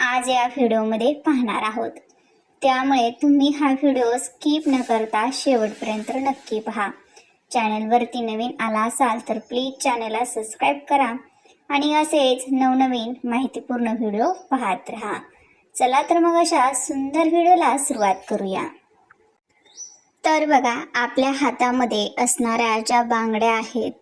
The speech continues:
तर ते महिलांना शक्ती देण्याचं काम करतात. शृंगारामध्ये बांगड्यांना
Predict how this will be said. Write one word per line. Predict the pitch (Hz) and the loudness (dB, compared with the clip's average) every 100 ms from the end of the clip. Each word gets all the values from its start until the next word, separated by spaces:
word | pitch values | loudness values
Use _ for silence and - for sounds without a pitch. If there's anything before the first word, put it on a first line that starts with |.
| - | 2
तर | 247 | 2
ते | 247 240 214 | 4 2 2
महिलांना | 254 269 254 233 233 247 233 226 | 2 4 4 4 4 4 2 0
शक्ती | 262 254 233 - 277 | 0 0 -2 2 2
देण्याचं | 262 233 220 202 214 | 4 2 0 0 0
काम | 214 208 226 | 0 -2 -2
करतात. | - 240 240 - - - - - - _ _ - | -4 -6 -4 -8 -8 -16 -20 -20 -20 _ _ -12
शृंगारामध्ये | - 330 320 320 339 349 359 285 269 | -4 -2 0 0 0 2 2 0 0
बांगड्यांना | 269 277 254 262 269 262 240 | 0 0 2 4 4 2 2